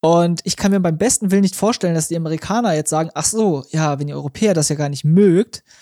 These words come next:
dann ändern wir doch mal flott unsere Gesetze und dann machen wir ein neues transatlantisches Abkommen.“ Das glaube ich nicht. Und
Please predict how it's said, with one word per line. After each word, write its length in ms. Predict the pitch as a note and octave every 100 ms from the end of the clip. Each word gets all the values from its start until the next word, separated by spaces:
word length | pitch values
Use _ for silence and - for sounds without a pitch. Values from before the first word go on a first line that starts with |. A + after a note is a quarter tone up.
| - - _
dann 240 | D3+ D3
ändern 340 | C#3+ F3 A3 E3
wir 100 | D#3+
doch 120 | D#3
mal 120 | D3+
flott 500 | - - - - E3+
unsere 180 | E3 D3+
Gesetze 600 | D3 F#3+ A3 - E3+ C4+ _ _
und 140 | D#3 C#3+
dann 120 | G3+
machen 220 | F#3 F#3
wir 80 | E3+
ein 20 |
neues 220 | E3 E3
transatlantisches 720 | - D#3+ D3+ C#3+ D3+ D3 C#3+ -
Abkommen.“ 420 | - - - - _ _ - _
Das 140 | - D3
glaube 240 | E3+ F3
ich 120 | D3+
nicht. 260 | C3 - -
Und 260 | D3+ C#3+